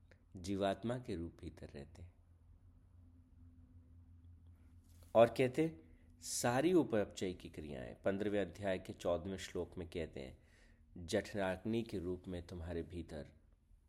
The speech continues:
प्राण और अपान से युक्त होकर चार पर-, प्रकार के अन्न को मैं ही पचाता हूँ।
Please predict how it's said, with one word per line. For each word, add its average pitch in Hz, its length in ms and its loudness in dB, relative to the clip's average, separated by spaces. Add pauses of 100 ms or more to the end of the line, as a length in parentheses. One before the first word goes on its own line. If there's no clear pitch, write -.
(440)
प्राण 101 380 6
और 92 120 2
अपान 98 500 2
से - 180 -6
युक्त 101 340 -4
होकर 80 580 -6 (260)
चार 95 380 0
पर-, 85 420 -8
प्रकार 85 360 -2
के - 140 -10
अन्न 85 420 -6
को 85 140 -4
मैं 78 200 -8
ही 80 140 -12
पचाता 50 520 -12
हूँ। 82 220 -20